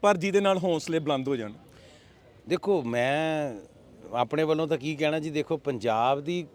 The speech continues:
Speaker 2: ਇਸ, "ਪੰਜਾਬ ਕਰਾਂ ਕੀ ਸਿਫਤ
Speaker 1: ਕਿਸੇ
Speaker 2: ਤੇਰੀ।"
Speaker 1: ਗੀਤ ਦੇ ਰੂਪ ਦੇ
Speaker 2: ਮੈਂ
Speaker 1: ਵਿੱਚ,
Speaker 2: ਤਾਂ
Speaker 1: ਕਿਸੇ
Speaker 2: ਉਹੀ
Speaker 1: ਡਾਇਲੌਗ ਦੇ ਰੂਪ ਦੇ ਵਿੱਚ।
Speaker 2: ਧਨੀ ਰਾਮ ਚਾਤਰਕ ਹੁਣੀ ਕਹਿ ਗਏ ਨੇ, "ਆ ਪੰਜਾਬ ਕਰਾਂ ਕੀ ਸਿਫਤ ਤੇਰੀ, ਸ਼ਾਨਾਂ ਦੇ ਸਭ ਸਾਮਾਨ ਤੇਰੇ, ਜਲ ਪੌਣ ਤੇਰਾ, ਹਰਿਆਲੀ ਤੇਰੀ, ਦਰਿਆ ਪਰਬਤ ਮੈਦਾਨ ਤੇਰੇ।" ਕਹਿੰਦਾ,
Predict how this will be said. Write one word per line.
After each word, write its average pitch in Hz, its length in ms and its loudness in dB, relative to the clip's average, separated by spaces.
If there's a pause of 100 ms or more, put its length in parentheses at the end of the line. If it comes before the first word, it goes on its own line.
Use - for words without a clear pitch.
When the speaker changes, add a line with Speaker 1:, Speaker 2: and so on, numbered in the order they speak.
(280)
Speaker 2:
ਇਸ, - 160 -4
"ਪੰਜਾਬ 143 500 2
ਕਰਾਂ 139 260 2
ਕੀ 127 120 -8
ਸਿਫਤ 139 260 -2
Speaker 1:
ਕਿਸੇ 190 140 -2
Speaker 2:
ਤੇਰੀ।" 160 140 -2
Speaker 1:
ਗੀਤ 180 100 0
ਦੇ 196 140 10
ਰੂਪ 180 200 6
ਦੇ 165 80 4
Speaker 2:
ਮੈਂ 185 80 6
Speaker 1:
ਵਿੱਚ, 190 100 4
Speaker 2:
ਤਾਂ 208 60 2
Speaker 1:
ਕਿਸੇ 202 160 4
Speaker 2:
ਉਹੀ 202 100 6
Speaker 1:
ਡਾਇਲੌਗ 185 220 8
ਦੇ 185 100 4
ਰੂਪ 175 140 2
ਦੇ 165 120 -6
ਵਿੱਚ। 165 100 0
Speaker 2:
ਧਨੀ 165 240 6
ਰਾਮ 196 160 2
ਚਾਤਰਕ 175 440 0
ਹੁਣੀ 190 180 0
ਕਹਿ 170 220 0
ਗਏ 165 100 -2
ਨੇ, 160 140 0
"ਆ 160 100 2
ਪੰਜਾਬ 143 500 4
ਕਰਾਂ 139 300 2
ਕੀ 131 140 -6
ਸਿਫਤ 147 320 -4
ਤੇਰੀ, 135 360 -2 (420)
ਸ਼ਾਨਾਂ 151 460 2
ਦੇ 139 120 0
ਸਭ 190 260 2
ਸਾਮਾਨ 131 500 0
ਤੇਰੇ, 120 300 -4 (340)
ਜਲ 170 340 8
ਪੌਣ 175 400 2
ਤੇਰਾ, 156 360 4
ਹਰਿਆਲੀ 143 520 4
ਤੇਰੀ, 135 360 -2 (260)
ਦਰਿਆ 156 500 8
ਪਰਬਤ 160 520 2
ਮੈਦਾਨ 139 520 2
ਤੇਰੇ।" 107 240 -2
ਕਹਿੰਦਾ, - 960 -6